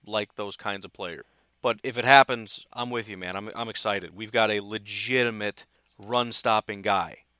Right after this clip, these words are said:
which is, again, something I've been wanting for a long time. So, yeah, I'm on board. Um, and, yeah, there is a connection, obviously, with Baltimore. We got Milt from Baltimore,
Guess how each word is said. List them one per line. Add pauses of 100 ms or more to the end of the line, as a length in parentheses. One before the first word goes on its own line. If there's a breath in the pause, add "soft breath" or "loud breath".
(120)
which
is,
again,
something
I've
been
wanting
for
a
long
time.
So,
yeah,
I'm
on
board. (320)
Um, (140)
and,
yeah,
there
is
a
connection,
obviously,
with
Baltimore. (240)
We
got
Milt (100)
from
Baltimore,